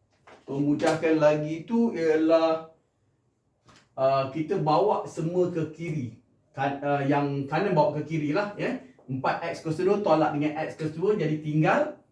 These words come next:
tiga X kuasa dua.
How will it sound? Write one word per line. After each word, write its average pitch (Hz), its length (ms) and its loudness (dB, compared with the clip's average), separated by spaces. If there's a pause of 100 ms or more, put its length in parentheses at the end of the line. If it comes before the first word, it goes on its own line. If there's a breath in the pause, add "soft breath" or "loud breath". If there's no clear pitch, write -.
(260)
tiga 156 800 0
X 147 480 -6
kuasa 143 400 -2
dua. 165 640 2